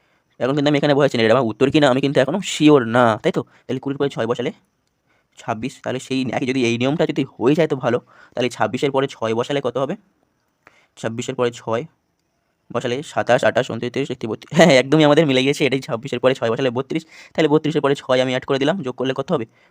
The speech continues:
বত্রিশ ছয়ে আটত্রিশ। তাহলে আমার অ্যান্সার কত হবে? ছাব্বিশ and আটত্রিশ। তাহলে ছাব্বিশ, আটত্রিশ কোথায় আছে? খয়ের দাগে অ্যান্সার হলো আমাদের ছাব্বিশ এবং আটত্রিশ।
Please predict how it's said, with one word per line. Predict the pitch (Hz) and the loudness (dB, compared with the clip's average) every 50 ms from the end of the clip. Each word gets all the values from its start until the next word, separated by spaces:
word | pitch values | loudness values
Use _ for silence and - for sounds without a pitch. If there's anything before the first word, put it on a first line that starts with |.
| _ - | _ -8
বত্রিশ | 127 123 - 139 131 - | -8 -6 -6 -6 -4 -2
ছয়ে | - 143 165 147 - _ _ _ _ _ _ _ _ _ _ _ _ _ _ _ _ _ _ _ _ - 120 - _ | 0 0 0 -2 -6 _ _ _ _ _ _ _ _ _ _ _ _ _ _ _ _ _ _ _ _ -20 -20 -20 _
আটত্রিশ। | - 107 113 113 - 110 110 - | -4 -4 -4 -4 -4 -6 -6 -4
তাহলে | - 113 113 117 | -4 -2 0 0
আমার | 117 120 | 0 0
অ্যান্সার | 113 110 113 - 117 | -2 -4 -4 -6 -4
কত | 117 120 - | -4 -2 0
হবে? | 151 143 131 151 - - - _ _ _ _ _ _ _ _ | 2 4 4 4 4 2 -2 _ _ _ _ _ _ _ _
ছাব্বিশ | - - - 117 113 113 127 127 120 127 | -10 -6 -4 -4 -2 -2 -4 -4 -2 0
and | 127 147 - - - | 0 -2 -2 -6 -10
আটত্রিশ। | - 107 104 107 - - 117 117 120 113 - - | -8 -6 -6 -6 -6 -4 -4 -2 -2 -4 -4 -6
তাহলে | - 113 117 | -6 -6 -6
ছাব্বিশ, | - - 107 113 120 117 | -6 -6 -6 -6 -4 -4
আটত্রিশ | 117 120 - 127 120 | -4 -4 -4 -6 -8
কোথায় | - 123 120 127 123 | -6 -4 -2 -2 -2
আছে? | 123 - - 143 196 202 _ _ _ _ _ _ _ _ _ _ _ _ _ | -2 -2 -4 -6 -6 -8 _ _ _ _ _ _ _ _ _ _ _ _ _
খয়ের | - - 151 139 123 | 0 2 4 4 4
দাগে | 131 127 127 | 4 2 2
অ্যান্সার | 117 113 120 123 | 2 2 2 2
হলো | 120 117 | 2 2
আমাদের | 117 117 131 151 | 2 4 2 0
ছাব্বিশ | - - - 117 110 113 117 - 120 | 0 0 0 0 0 -2 -4 -6 -6
এবং | 113 135 147 | -6 -6 -4
আটত্রিশ। | 117 107 113 - - 101 101 - | -6 -8 -8 -8 -8 -10 -10 -12